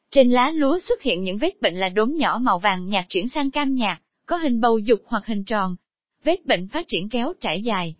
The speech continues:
từ gân lá ra chóp lá tạo thành những vệt sọc có màu vàng cam. Sau đó, vết bệnh lan từ từ ra cả lá, nếu bệnh nặng hơn thì vết bệnh trên lá bị cháy khô. Theo kết quả nghiên cứu, nếu lúa bị mắc bệnh sớm vào giai đoạn đồng trổ,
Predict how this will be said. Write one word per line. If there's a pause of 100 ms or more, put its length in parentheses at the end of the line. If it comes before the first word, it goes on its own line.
(220)
từ
gân
lá
ra
chóp
lá
tạo
thành
những
vệt
sọc
có
màu
vàng
cam. (580)
Sau
đó, (200)
vết
bệnh
lan
từ
từ
ra
cả
lá, (320)
nếu
bệnh
nặng
hơn
thì
vết
bệnh
trên
lá
bị
cháy
khô. (360)
Theo
kết
quả
nghiên
cứu, (180)
nếu
lúa
bị
mắc
bệnh
sớm
vào
giai
đoạn
đồng
trổ,